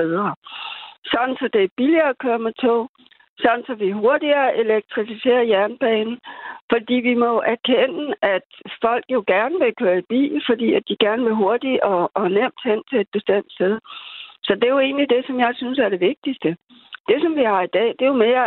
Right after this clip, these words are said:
at det er besværligt, at der er meget trængsel og kø på de vejstrækninger, som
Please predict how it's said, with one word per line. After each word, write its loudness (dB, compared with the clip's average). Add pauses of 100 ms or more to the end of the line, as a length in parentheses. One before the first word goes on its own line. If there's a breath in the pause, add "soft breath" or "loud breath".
at -4
det 2
er -2
besværligt, 0
at -4
der 2
er -2
meget -2
trængsel -2 (120)
og -2 (140)
kø 4 (220)
på -4
de -2 (100)
vejstrækninger, -2
som -2